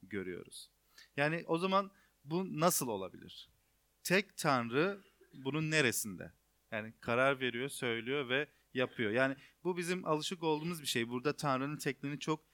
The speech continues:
net olarak görebiliyoruz. Ama Hristiyanlar her zaman ne diyor? Tanrı Baba, Oğul ve Kutsal Ruh'tur. Ama Tanrı her zaman tektir.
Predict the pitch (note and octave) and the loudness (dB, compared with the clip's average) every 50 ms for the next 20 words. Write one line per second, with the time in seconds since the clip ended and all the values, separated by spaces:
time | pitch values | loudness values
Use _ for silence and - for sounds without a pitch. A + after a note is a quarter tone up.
0 | _ _ _ _ - C3 D#3+ - - C3+ A#2+ A2+ A2+ G#2 G2 - - - A#2 C3 | _ _ _ _ -2 0 0 0 0 -2 0 0 0 0 -2 -4 -4 -2 0 0
1 | C3+ B2 A2+ G2 F#2+ F#2 G2+ C#3 F#3+ - - - _ _ _ _ - C3+ E3 F#3 | 0 -2 -4 -6 -4 -4 -4 -4 -6 -6 -8 -14 _ _ _ _ -4 -2 -2 0
2 | E3 E3+ D#3+ D#3 - - D#3+ D#3 D3+ D#3 E3+ F3+ E3 E3+ F3+ E3+ D3+ D3 C#3+ D3+ | 0 0 0 -2 0 0 2 2 2 2 0 2 4 4 4 4 2 0 0 0
3 | F3 F#3+ F3+ E3 D3 D#3 E3 D3+ C3+ B2 D3+ F3 - - - D3 C3 B2+ C3 C3+ | 0 0 -2 -4 -4 -4 -4 -2 0 0 0 0 -2 -4 -2 0 2 2 2 0
4 | E3 F#3 E3+ C3+ B2+ A#2+ A#2+ B2 C#3+ D#3+ E3 C#3+ C#3 C3 C#3 D3+ D#3+ D3 D3 C3+ | -2 -4 -2 0 2 2 2 4 2 2 2 2 0 0 0 0 -2 -2 -4 -6
5 | - - A#2+ - - B2+ A#2 G#2 G2 F2+ - - - - - - _ _ _ _ | -6 -6 -8 -4 0 0 0 0 0 -4 -10 -14 -20 -20 -20 -20 _ _ _ _
6 | _ _ _ _ _ _ _ _ _ - B2+ C#3+ F#3+ F#3+ - - D#3 C#3+ D3 F3 | _ _ _ _ _ _ _ _ _ -4 0 0 0 0 0 2 2 2 2 2
7 | E3+ F#3 G3+ F#3 D#3 C#3 D#3 E3+ F3 - - - F#3 F#3+ - _ - G2 - - | 2 2 2 2 2 0 -4 -4 -4 -6 -6 -4 -4 -4 -4 _ -14 -14 -14 -14
8 | - - | -16 -20